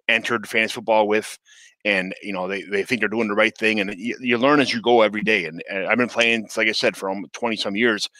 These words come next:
and just talking on these podcasts now with you, it, it's, it's nice to have that refreshing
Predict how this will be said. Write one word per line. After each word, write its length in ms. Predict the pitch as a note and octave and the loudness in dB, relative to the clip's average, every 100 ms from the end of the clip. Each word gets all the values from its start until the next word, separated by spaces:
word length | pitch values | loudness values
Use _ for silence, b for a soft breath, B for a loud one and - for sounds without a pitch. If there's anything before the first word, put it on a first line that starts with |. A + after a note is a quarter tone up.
| B B B B - | B B B B -4
and 220 | G#2+ F#2+ - | -4 -4 -6
just 240 | A#2+ A#2 | -4 -2
talking 380 | - A2+ A2 G#2+ A2 | 2 2 2 -4 0
on 80 | A2 | 0
these 140 | G#2+ | -2
podcasts 520 | - A2 A2 A#2 A2+ A#2 | -2 0 0 0 -2 0
now 200 | A2+ G#2 | 2 2
with 100 | G#2+ | 2
you, 220 | A2+ F#2+ b b b b b - | -2 -4 b b b b b -4
it, 120 | A#2+ | -2
it's, 380 | A2+ - - - - | -2 -2 -6 -6 -8
it's 360 | A#2 - - | -6 -4 -4
nice 280 | A#2+ B2 B2 | 0 2 2
to 80 | A#2+ | -2
have 200 | G#2+ A2+ | -2 2
that 140 | A2 - | 2 0
refreshing 680 | A2 - A2+ - G#2 G2 | -4 -2 -2 -2 -6 -8